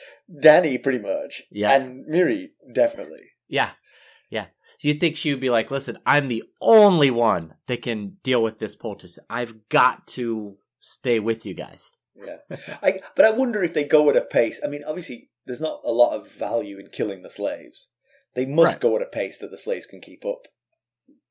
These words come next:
Speaker 1: you know,
Speaker 2: Yeah, I
Speaker 1: reasonably.
Speaker 2: guess so. Yeah.
Speaker 1: And I mean,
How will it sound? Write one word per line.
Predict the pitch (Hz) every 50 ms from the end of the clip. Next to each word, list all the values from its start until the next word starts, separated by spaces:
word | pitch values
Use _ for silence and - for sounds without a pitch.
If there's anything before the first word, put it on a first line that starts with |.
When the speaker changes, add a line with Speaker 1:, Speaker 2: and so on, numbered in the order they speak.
| _ _
Speaker 1:
you | 120 104
know, | 98 90 90 - _ _
Speaker 2:
Yeah, | - 107
I | 95 98 104 123 139 151 151 151 147
Speaker 1:
reasonably. | 143
Speaker 2:
guess | - 156 160 151 -
so. | - 123 127 127 101 85 85 - _ _ _ _ -
Yeah. | 113 117 117 113 113 _ _ _ _ _ _ _ _ _ _ _ _ _ _ _
Speaker 1:
And | 135 143
I | 147
mean, | 156 151 147 139